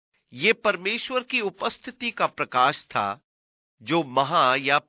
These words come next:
परम पवित्र स्थान में विद्यमान था। महायाजक को छोड़ कोई इसमें प्रवेश नहीं कर सकता था।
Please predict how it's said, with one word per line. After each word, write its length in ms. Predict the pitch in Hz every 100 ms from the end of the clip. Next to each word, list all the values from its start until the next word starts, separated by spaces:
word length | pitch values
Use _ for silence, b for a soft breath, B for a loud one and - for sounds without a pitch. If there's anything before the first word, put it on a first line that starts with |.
| -
परम 260 | 175 220
पवित्र 460 | 196 180 185 185 202
स्थान 480 | - - 139 135 160
में 200 | 160 170
विद्यमान 680 | 139 120 104 117 117 131 139
था। 200 | - - - _ _ _ _ 113
महायाजक 840 | 135 135 175 165 139 143 175 175
को 160 | 185
छोड़ 540 | 180 - 170 135 120 165 _ _ _ _
कोई 320 | - 196 233 214
इसमें 320 | - - 202
प्रवेश 500 | 202 143 143 170 -
नहीं 240 | 117 139
कर 160 | 180 151
सकता 420 | - 120 - 110 107
था। 160 | -